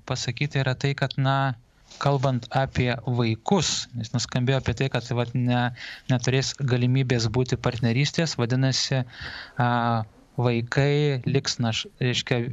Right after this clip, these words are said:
vaikai liks neįvaikinti, neturės, kaip sakant, šeimos šilumos ir globos. Tai reiktų pasakyti, kad geriausio,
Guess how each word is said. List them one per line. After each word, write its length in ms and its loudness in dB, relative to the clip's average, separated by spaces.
vaikai 600 2
liks 300 0
neįvaikinti, 580 2
neturės, 560 2
kaip 160 -4
sakant, 380 -2
šeimos 420 0
šilumos 560 0
ir 140 -2
globos. 500 2
Tai 160 4
reiktų 280 0
pasakyti, 480 -2
kad 160 -2
geriausio, 640 0